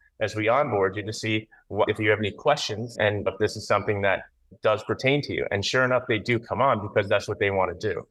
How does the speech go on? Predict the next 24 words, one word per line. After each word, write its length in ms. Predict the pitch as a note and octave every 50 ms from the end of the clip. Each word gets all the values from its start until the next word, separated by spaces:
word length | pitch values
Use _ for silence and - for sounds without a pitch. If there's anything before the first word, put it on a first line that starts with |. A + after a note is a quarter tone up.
| _ -
It 100 | - D3+
goes 220 | F3 F#3+ F#3+ D#3
back 300 | D#3+ F3+ F3 D#3+ D3 - -
all, 260 | - D#3 D#3+ D#3 C#3+ -
if 160 | E3 D3 E3+
you 100 | F#3 F#3+
look 160 | G#3 G#3 -
at, 120 | F3 D#3+ - - -
even 340 | E3 F3+ F#3 G3+ F#3+ F#3 F#3+ F3+
Elon 320 | F3+ F3+ F3+ F3 E3 C#3
Musk 260 | C#3+ E3+ F3 - - -
has 120 | B2 G#2
his 140 | G2+ F#2 -
own 180 | G2+ F#2+ F2+ E2
family 320 | - G#2 F#2+ F2 F2 E2+
office. 440 | E2 D#2+ D#2 - - - - - -
This 200 | B2 B2+ A#2 -
is, 240 | C#3+ C3+ - - _ _ -
there 120 | - F2+ A#2
used 240 | B2 C3 C#3+ C#3+
to 80 | - D3
be 140 | B2 C3+ A2+
terms 360 | - - C#3 C#3 C#3 C#3 C#3
for 260 | - C3 B2+ A2 -